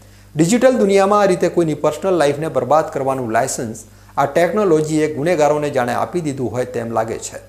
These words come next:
તમારી એક નાનકડી બેદરકારી તમારા પરિવારની સુખ શાંતિને છીનવી શકે છે, કારણ કે ડીપ ફેકનું નિશાન કોઈ સેલિબ્રિટી જ હોય એવું જરૂરી નથી.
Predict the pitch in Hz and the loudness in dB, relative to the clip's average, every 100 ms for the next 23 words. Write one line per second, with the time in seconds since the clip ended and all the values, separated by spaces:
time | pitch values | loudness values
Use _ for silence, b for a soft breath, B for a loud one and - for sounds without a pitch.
0 | - - b b b b 147 156 175 165 | -20 -20 b b b b 2 4 4 4
1 | 165 180 196 196 196 156 156 151 156 180 | 0 0 0 0 0 2 0 2 0 0
2 | 170 139 131 131 139 139 160 131 117 - | -4 0 0 0 -4 2 2 2 -6 -8
3 | 160 - - 139 147 113 98 - 151 156 | -10 -8 -8 -6 -6 -8 -8 -10 -8 -6
4 | - 113 120 - - - - B B B | -8 -10 -12 -14 -16 -18 -20 B B B
5 | B 156 170 175 165 208 208 185 190 202 | B 2 4 4 4 2 2 2 2 -2
6 | 170 - 175 185 175 156 151 160 156 160 | -2 0 0 0 -2 -2 0 0 -2 -6
7 | 190 135 139 - 139 120 127 151 123 123 | -6 -4 -4 -4 -6 -4 -4 -4 -6 -6
8 | 127 - | -8 -12